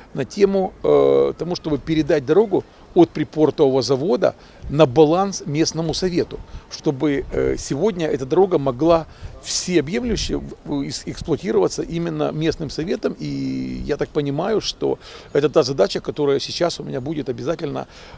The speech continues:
э, в первые сессионные дни, когда состоится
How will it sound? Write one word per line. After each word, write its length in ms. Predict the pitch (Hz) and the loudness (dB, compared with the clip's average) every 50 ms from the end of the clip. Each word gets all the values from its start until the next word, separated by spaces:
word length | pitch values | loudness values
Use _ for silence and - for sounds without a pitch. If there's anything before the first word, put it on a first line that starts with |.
| - - | -16 -10
э, 340 | - 127 123 - 113 123 120 | -6 -6 -6 -4 -4 -6 -8
в 60 | - | -6
первые 380 | - - 165 156 156 147 143 - | -2 0 2 2 2 0 -2 -4
сессионные 480 | - 120 - - 151 143 135 135 135 123 | -6 -8 -6 -2 0 0 0 -2 -4 -6
дни, 180 | 117 160 220 | -4 -6 -6
когда 380 | - - - 117 113 165 170 - | -6 -6 -8 -4 0 0 0 0
состоится 580 | - 123 - - - 143 160 160 - - 135 | 0 -4 -10 -8 -6 -6 -6 -6 -8 -8 -12